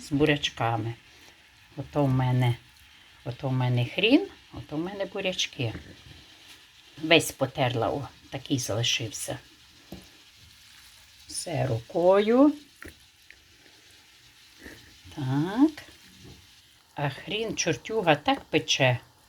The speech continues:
Ой, при відкритому вікні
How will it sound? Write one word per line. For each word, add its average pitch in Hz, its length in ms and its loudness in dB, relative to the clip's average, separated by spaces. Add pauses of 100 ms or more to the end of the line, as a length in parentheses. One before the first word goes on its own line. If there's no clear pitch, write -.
(760)
Ой, 202 560 8
при 170 220 -6
відкритому 156 680 4
вікні 139 480 2